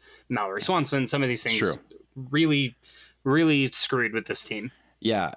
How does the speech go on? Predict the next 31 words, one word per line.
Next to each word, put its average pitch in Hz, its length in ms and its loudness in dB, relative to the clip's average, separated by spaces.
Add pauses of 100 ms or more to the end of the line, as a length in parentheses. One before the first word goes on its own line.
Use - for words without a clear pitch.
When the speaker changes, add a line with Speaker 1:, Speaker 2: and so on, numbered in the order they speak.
(100)
Speaker 2:
and, 110 600 0 (160)
um, 104 300 0
all 131 180 2
of 135 60 0
these 131 160 0
things 120 160 0
combined, 95 1040 0
uh, 87 500 -2 (140)
no 107 260 0
one, 123 460 2 (220)
the 107 80 2
biggest 110 340 0
soccer 98 320 0
fans 95 1000 0
who 98 140 -4
follow, 92 760 0 (440)
you 95 140 -2
know, 87 120 0
the 87 80 0
national 87 380 -2
teams, 82 540 -2 (680)
uh, 80 240 -2
day 95 280 -2
in 90 120 -2
and 87 100 -2
out, 85 560 -4
were 90 160 -2
not 90 280 -2
feeling 85 420 -4
particularly 87 560 -4
optimistic, 80 840 -6